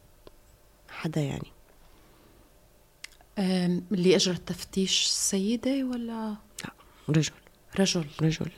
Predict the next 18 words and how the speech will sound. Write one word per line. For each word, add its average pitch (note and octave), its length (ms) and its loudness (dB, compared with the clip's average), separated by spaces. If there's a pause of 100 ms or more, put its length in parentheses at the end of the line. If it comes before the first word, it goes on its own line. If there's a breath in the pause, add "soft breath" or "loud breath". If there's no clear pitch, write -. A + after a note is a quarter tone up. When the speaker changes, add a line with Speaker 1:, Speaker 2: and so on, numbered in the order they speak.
(160)
Speaker 1:
كان D3+ 240 2
هو C#3+ 120 6
مدير C#3 540 4 (100)
Speaker 2:
هني A3 140 10
Speaker 1:
هذا G#3+ 60 12
Speaker 2:
بالعادة F#3 420 2
Speaker 1:
السجن. E3+ 680 0 (160)
Speaker 2:
هذا F#3 180 0
التفتيش - 480 -4
الخاص - 480 2
مو F3+ 120 4
المفترض F#3 560 -2 (160)
يكون F3+ 240 -2
في F3 240 0
ضابطة F3+ 680 0
هي G#3+ 240 0
اللي، G#3 520 -2
آه، G3+ 240 -4